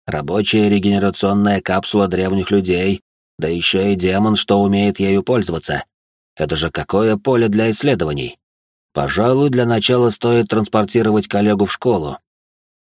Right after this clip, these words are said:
Делать ей здесь точно нечего. Готовьтесь к бою. Завтра вы должны показать себя во всей красе.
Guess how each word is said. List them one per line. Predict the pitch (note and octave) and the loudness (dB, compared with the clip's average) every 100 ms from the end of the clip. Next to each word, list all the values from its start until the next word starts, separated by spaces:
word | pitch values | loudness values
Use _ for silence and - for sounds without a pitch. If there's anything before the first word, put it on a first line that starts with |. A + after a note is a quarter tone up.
| _ _ _ | _ _ _
Делать | C#2 E2 A#2+ B2+ | -4 0 2 2
ей | B2+ B2+ A#2 | 4 2 4
здесь | B2 A#2 | 2 2
точно | - C3 - | 0 0 0
нечего. | F#2+ F2+ D#2+ D#2+ C#2+ - _ _ _ - | -2 -2 -2 -4 -4 -8 _ _ _ -10
Готовьтесь | - D#2+ G#2 G2 - F#2+ | -6 -2 0 0 0 -2
к | F#2+ | 2
бою. | A2 F#2 D2 C#2 _ _ - | 2 2 -2 -8 _ _ -14
Завтра | D#2+ F#2 G2 - G2 | -4 0 0 0 0
вы | G2 | 2
должны | G2 F2+ G#2 | 0 0 0
показать | G2+ G2 F#2+ G2+ | 0 0 0 0
себя | - F#2+ F#2+ | 0 -2 0
во | |
всей | F2+ G2 | 0 -2
красе. | F#2+ F#2 F2+ D2 | -2 -2 -2 -4